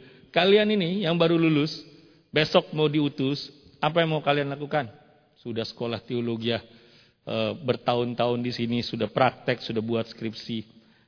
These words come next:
Dia, eh, orang Norwegia, saudara, mantan rektor itu. Kemudian dia bilang, "Apapun yang terjadi, Indonesia ditutup untuk Injil, nomor satu dan satu-satunya tetap mengabarkan Injil."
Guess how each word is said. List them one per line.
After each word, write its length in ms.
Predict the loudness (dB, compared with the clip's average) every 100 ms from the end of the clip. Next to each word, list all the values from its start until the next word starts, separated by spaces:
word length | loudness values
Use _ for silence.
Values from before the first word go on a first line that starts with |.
| _
Dia, 480 | -10 -4 -2 -2 -6 -10 _ -4
eh, 140 | -4 -2
orang 160 | -2 0
Norwegia, 560 | 0 0 0 -2 -6 -8
saudara, 320 | -10 -10 -8
mantan 400 | -10 -8 -10 -10
rektor 320 | -12 -14 -16
itu. 240 | -16 -20 _ -12
Kemudian 320 | -10 -6 -8
dia 80 | -8
bilang, 240 | -10 -14 -6
"Apapun 560 | -2 -2 0 0 0 0
yang 160 | 0
terjadi, 640 | 0 -2 0 -2 -2 -8 -10 -18 -18
Indonesia 640 | -10 -6 0 2 4 2 2
ditutup 400 | 2 2 0 0
untuk 320 | 0 -2 -4
Injil, 400 | -4 -2 -2 -4 -8 -20 -20 _ -4
nomor 400 | 2 4 4 4
satu 400 | 2 2 -4 -4 -8
dan 240 | -6 -6 -4
satu-satunya 1200 | 2 2 4 0 2 2 0 -2 -4 -6 -4 2
tetap 480 | 2 2 0 0
mengabarkan 640 | -2 -4 -4 -6 -8 -10 -10
Injil." 320 | -12 -14 -16